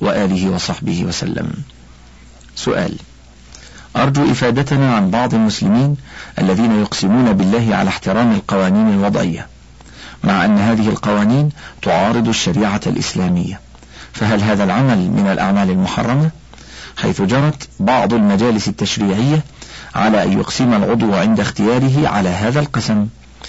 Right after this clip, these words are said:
يرجى بيان الحكم الشرعي في ذلك. الحمد لله وحده،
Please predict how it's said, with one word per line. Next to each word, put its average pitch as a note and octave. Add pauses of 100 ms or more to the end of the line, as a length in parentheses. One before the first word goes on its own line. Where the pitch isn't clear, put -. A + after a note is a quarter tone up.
(380)
يرجى C#3+
بيان G#2+
الحكم A2
الشرعي F#2
في G2+
ذلك. - (1400)
الحمد G#2
لله F#2
وحده، C#3+